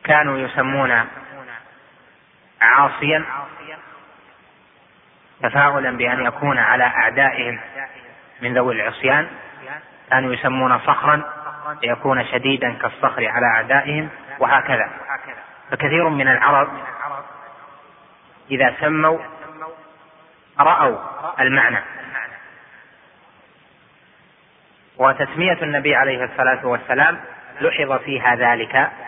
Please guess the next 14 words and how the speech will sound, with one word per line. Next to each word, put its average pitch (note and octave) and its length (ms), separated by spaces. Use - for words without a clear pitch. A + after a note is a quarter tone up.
على C3+ 240
رجاء B2 440
أن C3+ 60
يكون B2+ 440
عليه B2 280
الصلاة A#2+ 440
والسلام، B2 600
أن B2+ 60
يكون A#2+ 380
كثير A#2 540
الصفات A#2+ 520
التي A#2 300
يحمد A2+ 340
عليها. G#2 320